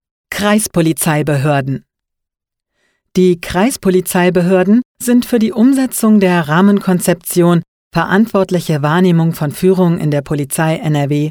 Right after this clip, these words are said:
vor Ort verantwortlich. Sie analysieren die örtlichen Gegebenheiten und identifizieren maßgebliche Gestaltungsbereiche beziehungsweise Notwendigkeiten und formulieren die nachhaltig zu verfolgenden Handlungsziele.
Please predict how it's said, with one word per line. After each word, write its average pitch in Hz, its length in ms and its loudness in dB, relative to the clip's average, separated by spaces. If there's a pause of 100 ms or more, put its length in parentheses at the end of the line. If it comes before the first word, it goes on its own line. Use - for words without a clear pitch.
vor 240 280 -2
Ort 151 280 -4
verantwortlich. - 800 -8 (960)
Sie 185 300 0
analysieren 170 680 0
die 156 200 -6
örtlichen 170 500 -2
Gegebenheiten 196 840 2
und 247 260 2
identifizieren 226 800 0
maßgebliche 214 760 -2
Gestaltungsbereiche 196 1120 -4
beziehungsweise 165 800 -4
Notwendigkeiten 175 1000 0 (140)
und 220 220 2
formulieren 214 680 2
die 160 140 -2
nachhaltig 180 680 -2
zu - 120 -10
verfolgenden 175 720 0 (100)
Handlungsziele. 135 920 -4